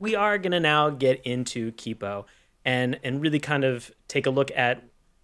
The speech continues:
uh, what was good, what was bad, and not ugly. We're not gonna call anything ugly. We're gonna talk about some of the things that made us laugh, whether it's intentional or unintentional.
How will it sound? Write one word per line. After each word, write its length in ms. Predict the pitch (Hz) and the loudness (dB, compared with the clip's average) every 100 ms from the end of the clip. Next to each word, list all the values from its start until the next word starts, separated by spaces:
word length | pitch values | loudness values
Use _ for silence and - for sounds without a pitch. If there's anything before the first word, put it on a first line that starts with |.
| _ | _
uh, 180 | 113 117 | -2 0
what 240 | 127 175 | 4 2
was 140 | 165 170 | 2 -4
good, 320 | 254 247 226 | 4 6 6
what 100 | 208 | 2
was 140 | 196 | -2
bad, 380 | 185 233 220 233 - | 0 2 2 2 -4
and 100 | 339 | -4
not 180 | 415 392 | -2 -2
ugly. 380 | 117 120 135 170 - | -4 -2 -2 -4 -6
We're 100 | 349 | -4
not 160 | 403 | -2
gonna 140 | 392 214 | -2 -4
call 240 | 123 113 | 0 0
anything 340 | 110 107 110 120 | 0 -4 -6 -6
ugly. 360 | 147 185 240 - - | -6 -6 -8 -10 -12
We're 100 | 339 | -8
gonna 120 | 349 | -8
talk 200 | 320 294 | -8 -6
about 200 | 294 285 | -6 -6
some 100 | 277 | -6
of 80 | 269 | -6
the 80 | 269 | -6
things 260 | 277 262 | -6 -6
that 100 | 262 | -4
made 140 | 254 262 | -2 0
us 140 | 254 | 0
laugh, 280 | 285 247 - | -2 -2 0
whether 260 | 147 151 151 | 2 4 2
it's 220 | 156 - | 0 -4
intentional 560 | - 185 226 202 226 220 | -8 -6 -4 -4 -2 -4
or 80 | 226 | -2
unintentional. 680 | 214 190 131 113 - 110 | -2 -2 -2 -4 -6 -10